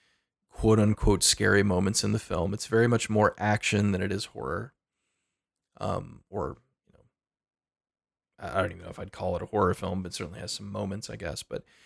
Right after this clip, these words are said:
um, it's, it's one of those things that I think the pace is good. The, the overall approach is good. Like, it's just, it's a smartly designed film,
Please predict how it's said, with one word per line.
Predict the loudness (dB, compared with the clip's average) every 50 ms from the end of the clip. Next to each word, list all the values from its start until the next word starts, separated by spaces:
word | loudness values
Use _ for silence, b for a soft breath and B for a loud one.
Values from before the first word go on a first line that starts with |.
| b b b b
um, | 2 6 6 8 8 6 6 4 0 _ _ _ _ _ _ _ -6
it's, | -4 0 2 2 2 2 0
it's | -2 -4 -4 0 2
one | 4 6 8
of | 8
those | 8 8 6
things | 6 4 4 4 6
that | 6 6
I | 6 6
think | 6 4 0 0 0
the | 0 -2
pace | 2 2 4 4 4 4
is | 4 2
good. | 2 4 4 6 6 6 6 4 0 -8 _ _ -10
The, | -6 -2 -2 -2 -2
the | -4 -6 -6
overall | -6 -4 -2 2 2 4 6 6 6 6 4 2 0 _ _ _ _ _ _ _ _ _ _ _ _ _ _ _ _ _ _
approach | _ _ -8 -6 -4 0 2 4 4 4 4 2 0 -2 -2
is | -4 -4 -4
good. | -4 -6 -10 -12 -12 -8 -6
Like, | -6 -4 -2
it's | -2 -2
just, | -2 -2 -4 -6
it's | -6 -2 0 2
a | 4
smartly | 6 6 6 4 4 4 6 6 6 6 6 4 4 4 4 2
designed | 0 -2 -4 -4 -2 0 0 2 2 2 2 0 0 -4 -8 -12 -16 -18 -20 _ _
film, | _ -20 -14 -12 -12 -12 -12 -16 -18